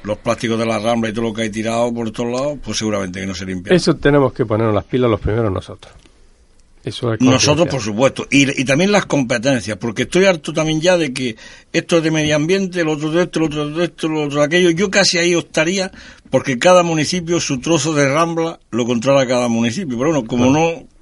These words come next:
Speaker 1: no
Speaker 2: No, la Rambla no, no pertenece
Speaker 1: No, la
Speaker 2: a
Speaker 1: Rambla pertenece a medio ambiente, ya, pero si, si cada municipio se preocupara por, incluso sancionando, fíjate, sancionando a los agricultores.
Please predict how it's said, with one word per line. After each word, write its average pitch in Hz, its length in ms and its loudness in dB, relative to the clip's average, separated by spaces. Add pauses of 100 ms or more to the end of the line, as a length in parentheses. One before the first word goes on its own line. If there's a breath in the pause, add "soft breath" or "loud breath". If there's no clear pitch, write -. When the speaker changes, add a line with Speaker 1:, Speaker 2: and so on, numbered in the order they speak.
(100)
Speaker 1:
no 135 180 4
Speaker 2:
No, 120 40 2
la 117 160 2
Rambla 127 260 0
no, 113 240 -2
no 123 160 -2
pertenece 107 380 0
Speaker 1:
No, 143 60 8
la 139 60 6
Speaker 2:
a 123 40 4
Speaker 1:
Rambla 147 200 4
pertenece 160 260 2
a 170 40 4
medio 165 120 2
ambiente, 160 260 2
ya, 147 180 2
pero 120 540 -2
si, 120 580 0
si - 240 2
cada 170 240 4
municipio 165 400 2
se 147 140 0
preocupara 131 600 0
por, 120 340 0 (500 loud breath)
incluso 151 460 4
sancionando, 127 560 0
fíjate, 143 420 -4 (140)
sancionando 143 440 0
a 208 40 4
los 190 100 6
agricultores. 120 560 -4